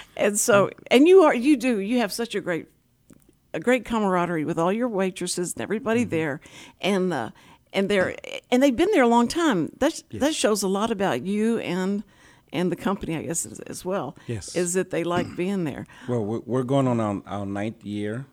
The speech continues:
Speaker 2: And,
Speaker 1: Wow.
Speaker 2: um, and it, it's a blessing. Uh, sometimes it's been tough, but, you know, God is good, and, and he's, uh, brought us through so far, and he's, uh, continued to bless us and move us in the right direction.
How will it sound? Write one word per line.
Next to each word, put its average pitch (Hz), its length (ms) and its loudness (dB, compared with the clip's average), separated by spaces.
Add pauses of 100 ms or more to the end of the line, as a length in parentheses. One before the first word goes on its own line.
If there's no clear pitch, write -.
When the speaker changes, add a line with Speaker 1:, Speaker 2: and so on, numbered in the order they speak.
Speaker 2:
And, 196 220 -4
Speaker 1:
Wow. 277 400 2
Speaker 2:
um, 202 220 -6 (260)
and 98 200 -8
it, - 120 -12
it's 101 220 -10
a 107 40 -4
blessing. 95 520 -4 (640)
Uh, 82 560 -8 (1080)
sometimes 117 640 -2
it's 117 320 -10
been 135 220 2
tough, 117 460 0 (120)
but, 101 240 -4
you 95 100 -6
know, 95 180 -4
God 101 320 -2
is 104 100 -8
good, 107 320 -2
and, 95 200 -2
and 92 160 -6
he's, 95 360 -8
uh, 87 440 -6 (760)
brought 110 160 2
us 104 100 -6
through 110 240 -6
so 110 240 -4
far, 113 340 -4
and 101 360 -8
he's, 101 320 -6
uh, 98 240 -4
continued 104 460 -6
to - 100 -12
bless 101 320 -6
us - 200 -8
and 92 260 -8
move 98 180 -6
us 95 120 -10
in 101 80 -8
the 95 60 -6
right 101 180 -6
direction. 107 480 -12